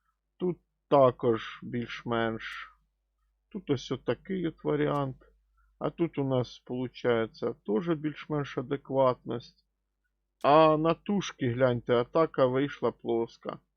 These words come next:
Ну, прокнула. Тобто, надо поміняти. І тут, ну, якось отак. Отакий от шмот, коротше, я вам показав.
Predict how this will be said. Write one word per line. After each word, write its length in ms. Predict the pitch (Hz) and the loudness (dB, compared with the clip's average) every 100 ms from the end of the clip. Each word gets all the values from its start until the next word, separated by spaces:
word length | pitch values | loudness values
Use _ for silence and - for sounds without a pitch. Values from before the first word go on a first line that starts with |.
| _ _ _ _ _ - | _ _ _ _ _ -14
Ну, 520 | 120 127 113 - - _ _ | -6 -4 -6 -8 -18 _ _
прокнула. 600 | 120 113 - 123 - - - | -2 -2 -4 -12 -10 -12 -12
Тобто, 380 | 123 _ 127 | -16 _ -8
надо 360 | 123 139 135 127 - - | -6 -6 -6 -8 -10 -10
поміняти. 840 | 127 127 113 117 113 117 113 - - | -6 -6 -6 -6 -8 -10 -12 -12 -6
І 200 | 208 208 | -6 -4
тут, 280 | - 156 - _ _ _ _ _ _ _ _ - | 0 0 -2 _ _ _ _ _ _ _ _ -8
ну, 220 | 180 139 _ | -6 -6 _
якось 400 | 135 131 120 - | -10 -10 -12 -12
отак. 280 | - 123 143 | -14 -12 -10
Отакий 420 | 170 208 - 120 | -4 -4 0 0
от 120 | 104 | 0
шмот, 360 | - 214 262 - | -4 -10 -10 -8
коротше, 440 | 180 190 202 - | -4 -4 -4 -4
я 100 | 143 | -2
вам 160 | 175 156 | -2 -4
показав. 480 | 143 - 131 107 | -6 -8 -4 -6